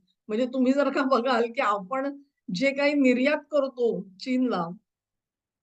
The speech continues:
ती निर्यात साधारण सतरा अठरा बिलियन असेल, पण आपण आयात करतो ती जवळजवळ एकशे अठरा किंवा एकशे वीस बिलियनची आहे.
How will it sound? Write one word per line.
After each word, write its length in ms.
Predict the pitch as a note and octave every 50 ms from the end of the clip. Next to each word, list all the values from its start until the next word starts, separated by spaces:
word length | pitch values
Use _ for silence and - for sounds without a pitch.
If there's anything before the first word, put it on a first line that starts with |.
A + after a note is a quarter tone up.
| _ _ _ _ _ _ _ _ _ _ -
ती 80 | C#4
निर्यात 720 | C4+ B3+ B3+ B3 C4+ C#4+ C#4 C#4 C4+ C4+ - _ _ _ _
साधारण 460 | - - - A#3 A#3 B3 C4 C4 C4
सतरा 400 | C4 B3+ C4+ A#3+ - B3+ B3+ B3+
अठरा 340 | B3 B3+ A#3+ F3+ A3+ B3+ C4
बिलियन 360 | A#3 A3 A3 A3 B3 C4 B3+
असेल, 380 | B3+ A#3 A3 - G#3 F#3+ F#3 F#3
पण 120 | B3 A#3
आपण 320 | G#3 G3 F#3 - B3+ A3+ F#3+
आयात 420 | F3 F#3+ G3 G3+ A#3 B3+ C#4 C4+
करतो 440 | - - B3 A3 G#3 A3 A#3 A#3+ A#3
ती 120 | A#3 B3+
जवळजवळ 420 | A#3 A3+ A3 G#3 G#3 A#3 A#3+ A#3 A3
एकशे 300 | G3 - - - - A#3
अठरा 360 | A3 G3+ F3+ - - A3 G#3+
किंवा 220 | A3 A3 A3+ A3+ G#3+
एकशे 280 | F#3+ F3+ - - G#3+
वीस 320 | G3 F#3 G#3+ A3+ A3 A3 -
बिलियनची 540 | G#3+ F#3 F3 G3+ G#3 G#3 G#3+ G#3+ F#3 F3 D#3
आहे. 80 | D#3